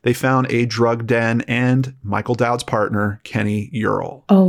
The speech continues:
Speaker 2: no. <gasps>
Speaker 1: Dowd explains that the day, that day where it all went down, he felt
Speaker 2: Yeah.
Speaker 1: like he was being followed. He was seeing cars, and he thought that there was undercover agents at every turn. Was it the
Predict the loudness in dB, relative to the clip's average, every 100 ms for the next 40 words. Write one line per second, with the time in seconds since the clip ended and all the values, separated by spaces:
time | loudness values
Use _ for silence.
0 | 2 0 0 0 -2 -2 -4 -8 -14 -20
1 | -20 -4 0 2 2 2 2 0 -2 -4
2 | -2 -2 0 0 0 -2 -4 -4 -2 0
3 | 0 -4 -2 0 2 4 4 2 0 -6
4 | _ -6 -2 0 2 2 4 2 2 2
5 | 2 2 0 0 0 0 -2 -2 4 6
6 | 6 2 -2 -2 -2 -2 -6 -6 -6 -4
7 | -4 -6 -12 -16 -6 -2 0 0 0 0
8 | -4 -2 0 2 2 2 0 0 -4 -2
9 | -2 0 0 2 2 2 0 0 0 0
10 | 0 0 0 0 0 0 0 0 -2 -2
11 | 0 2 0 -2 -8 -20 -20 -20 -20 -4
12 | -2 2 0 0 0 -2